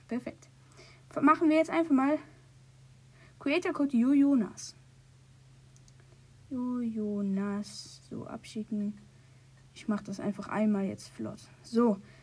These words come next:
das öffnen wir jetzt mal mit dem Arm.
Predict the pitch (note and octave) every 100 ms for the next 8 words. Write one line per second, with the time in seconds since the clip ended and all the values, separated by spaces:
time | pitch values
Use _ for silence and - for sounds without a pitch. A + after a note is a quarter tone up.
0 | - - - B3 E4 D#4 D4+ C#4 C4+ C4+
1 | C4+ A#3+ A#3+ A#3+ A#3+ A#3 A#3 C#4 C#4+ -
2 | - - - - - - - - - -
3 | - - - - G#3 G#3+ F#3+